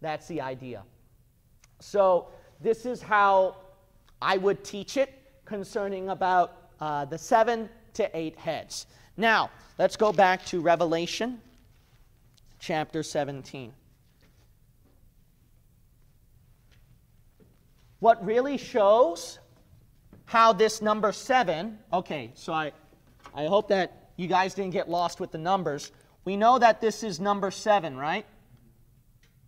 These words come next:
And this is number eight, right? Okay, look at this. Notice the next part of the verse, at verse eleven, he is the eighth, right?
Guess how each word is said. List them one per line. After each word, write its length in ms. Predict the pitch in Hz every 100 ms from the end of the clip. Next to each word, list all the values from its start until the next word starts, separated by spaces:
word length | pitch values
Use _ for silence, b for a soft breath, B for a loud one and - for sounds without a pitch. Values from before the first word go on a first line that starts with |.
| _ _ _ _ _ _ _ _
And 160 | 175 185
this 220 | 208 208
is 140 | 196
number 360 | 175 196 185 185 -
eight, 240 | 190 - -
right? 300 | 147 160 202 - _ _ _ _ _ _
Okay, 400 | 175 185 214 160 -
look 180 | 220 254
at 140 | 226
this. 300 | 147 107 - b b b 175
Notice 480 | 180 233 311 311 -
the 80 | 220
next 320 | 220 240 -
part 200 | 220 220
of 120 | 190
the 60 | 175
verse, 560 | 208 220 196 - - - _ _ - - - - _ - - - -
at 180 | 175 151
verse 320 | 202 196 -
eleven, 440 | 190 180 208 254 240 -
he 240 | - 247
is 120 | 226 175
the 240 | 190 190 -
eighth, 360 | 240 185 -
right? 460 | 180 185 254 -